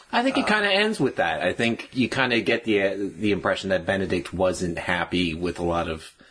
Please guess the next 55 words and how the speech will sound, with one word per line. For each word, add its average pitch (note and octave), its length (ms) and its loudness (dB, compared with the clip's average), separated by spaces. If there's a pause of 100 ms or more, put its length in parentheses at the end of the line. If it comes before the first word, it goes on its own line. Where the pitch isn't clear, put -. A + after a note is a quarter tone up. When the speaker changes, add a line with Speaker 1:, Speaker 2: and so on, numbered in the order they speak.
(480)
Speaker 1:
the, A#2 100 2
the A2+ 220 0
huge G2 440 0
negatives F2 580 -2
about E2+ 240 0
the - 60 -14
church. - 460 -4
Speaker 2:
Yeah, A#3 300 4
but A#3 100 -6
it's, - 280 -8
it's G#3 200 0
weird G#3+ 560 0
the F#3 100 2
way D#3+ 640 4 (220)
they C#3+ 160 2
try C#3+ 400 2
to C3+ 80 -6
present B2+ 420 2
it, A#2+ 140 -4
like, A2+ 320 0
maybe C3 400 2
some B2+ 240 2
of A#2 100 -2
it's A2+ 240 0
just, - 420 0
"Oh, A2+ 280 2
well, B2 260 2
he's C#3 200 0
an C#3 100 2
old C3+ 240 2
man," A#2+ 320 2
and G#2+ 100 -4
it's G#2+ 160 -2
kind A#2 240 -2
of, - 220 -8
like, G#2+ 180 -2
slipped - 380 0
his G2+ 180 -2
memory G#2 460 -2
that F#2 260 -8
some A2 160 0
of G#2 60 -6
these F#2+ 200 -4
things F#2+ 220 -8
have E2 140 -10
happened. - 500 -4 (460)
There's, F#3+ 220 2
in A#3 180 2
particular, F3+ 420 0
there's D#3+ 120 2
a - 40 0
very D#3+ 280 4
big C#3+ 340 0
scene C3+ 480 0
where B2 340 2